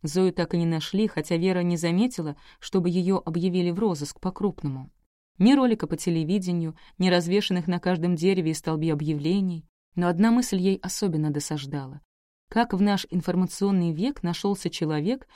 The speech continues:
который настолько оторван от интернета, новостей, не имеет даже радио, что, подбросив мальчика до Сен-Дени, так и не узнал, что его ищут?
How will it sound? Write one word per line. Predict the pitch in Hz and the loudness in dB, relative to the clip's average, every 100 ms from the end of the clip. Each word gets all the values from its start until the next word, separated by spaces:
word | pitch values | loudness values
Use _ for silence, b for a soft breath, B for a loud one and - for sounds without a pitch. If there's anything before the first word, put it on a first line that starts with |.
| b b | b b
который | - 170 240 | -6 2 6
настолько | 220 208 - 269 254 | 6 4 0 -2 -2
оторван | - 214 - 233 170 165 - | -4 -4 0 0 2 0 -2
от | 170 | -2
интернета, | 170 151 160 160 190 220 160 | -2 0 0 2 0 0 -2
новостей, | 156 156 151 - 220 226 - _ _ _ _ _ - | 0 -2 -4 -2 0 0 -4 _ _ _ _ _ -2
не | 190 196 | 2 4
имеет | 190 190 | 4 4
даже | 165 170 170 | 2 0 2
радио, | 170 208 202 151 147 | 2 2 0 -2 -4
что, | - 175 170 B B - | -2 0 0 B B -2
подбросив | 180 170 208 - 175 | 0 4 2 2 0
мальчика | 190 190 - - 151 | 2 2 -2 -4 -2
до | 156 165 | 0 0
Сен-Дени, | 156 170 170 160 160 202 254 B B B - | 0 0 0 2 2 2 0 B B B 0
так | 294 262 | 2 4
и | |
не | 226 | 4
узнал, | 202 160 190 220 | 4 4 2 2
что | - 208 | 0 2
его | 214 | 2
ищут? | 247 240 - - - | -2 -6 -6 -12 -16